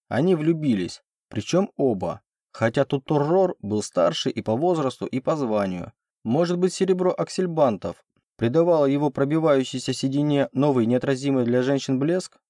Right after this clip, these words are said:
Может быть. И она вошла в его жизнь. Он очень надеялся, что бледная мать будет покровительствовать их встречам ещё достаточно долгое время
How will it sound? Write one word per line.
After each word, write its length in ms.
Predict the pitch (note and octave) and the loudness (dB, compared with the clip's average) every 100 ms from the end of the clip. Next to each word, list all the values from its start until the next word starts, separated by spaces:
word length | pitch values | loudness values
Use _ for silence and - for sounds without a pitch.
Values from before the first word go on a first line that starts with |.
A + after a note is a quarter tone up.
| _ - | _ -4
Может 380 | A2 F#3 F#3+ | 0 0 0
быть. 400 | D3 F#2 - - _ _ _ _ - | -4 -8 -8 -12 _ _ _ _ -4
И 100 | A2 | 2
она 300 | C3+ F#3+ G#3+ | 2 4 2
вошла 320 | B2 - D#3+ | 0 0 -2
в 40 | |
его 280 | D3+ G#2+ C3+ | 0 0 2
жизнь. 480 | A#2 G2+ F#2 F2 E2+ _ _ | 0 0 -4 -6 -14 _ _
Он 180 | - C3 - | -4 -4 2
очень 280 | F3+ - B2 | 0 2 0
надеялся, 560 | A#2 D#3 G3 D#3+ A2 | 0 0 0 0 -4
что 180 | - B2+ | -4 -2
бледная 360 | C#3 C#3+ C3+ C#3+ | 0 0 2 0
мать 360 | F3 F3 - _ _ | 2 -2 -4 _ _
будет 320 | - F#3+ D3 | -4 -2 -2
покровительствовать 800 | - G#2 C3 D#3+ - A#2 - G2 - | -4 -2 0 0 -2 -6 -2 -4 -2
их 160 | A#2+ | -8
встречам 460 | A2+ F3 F#3 - F2 | -6 -4 -4 -4 -6
ещё 260 | - G#2+ E3 | -6 -6 -4
достаточно 520 | D3+ - F#3+ D3+ A#2+ | -4 0 0 0 -2
долгое 360 | A2 D3+ C#3+ C3+ | -2 -2 0 -2
время 460 | G#2+ G2 F2 E2 | 0 -4 -4 -10